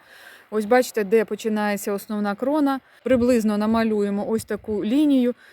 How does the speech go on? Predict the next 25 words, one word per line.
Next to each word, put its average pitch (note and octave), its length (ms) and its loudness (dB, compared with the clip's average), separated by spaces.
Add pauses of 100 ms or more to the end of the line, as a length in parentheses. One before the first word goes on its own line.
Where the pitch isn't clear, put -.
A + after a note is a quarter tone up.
(120)
знизу C4 520 2
все B3+ 360 -2
потрібно A#3 460 0
прибрати. F#3 640 -6 (480)
Також C4 320 2
потрібно A#3 440 2
постійно A#3 500 0
його A3+ 200 0
обрізати A3 600 2
кожен G#3+ 400 -2
рік, C#4+ 280 -4 (320)
тому A#3 280 2
що G#3+ 440 0 (160)
буквально A3 500 0
за G#3+ 100 0
один A3 420 2
рік D4 220 -2
він A#3 200 0
обростає. G3 640 -2 (360)
І B3 120 0
якщо A#3+ 380 4
вам A3 240 2
захочеться G#3+ 680 -2 (460)
колись A#3 440 2
мати G#3+ 460 2